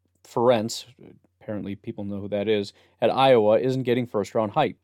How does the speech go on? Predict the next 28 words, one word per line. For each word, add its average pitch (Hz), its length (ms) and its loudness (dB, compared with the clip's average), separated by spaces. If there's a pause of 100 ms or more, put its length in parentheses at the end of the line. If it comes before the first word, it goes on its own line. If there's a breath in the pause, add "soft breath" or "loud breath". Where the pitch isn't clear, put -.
(260)
But 127 100 4
we 120 140 0
just 135 260 2
don't 143 220 0
see 127 120 -4
the 117 120 -2
necessary 120 580 -2
improvement 117 480 -4
from 113 140 -8
Jackson 113 400 -2
over 110 100 -2
the 107 80 -6
course 104 280 -4
of 101 40 -10
his 101 140 -8
career." 101 400 -6 (200)
So 147 180 4
again, 143 440 4 (180)
he's 156 220 2
got 190 380 4 (540)
positives. 165 680 2
I - 40 -8
mean, 151 140 2
he, 170 140 0
he's 156 200 -4
graded 214 320 4
out 131 160 6
fine. 135 440 -2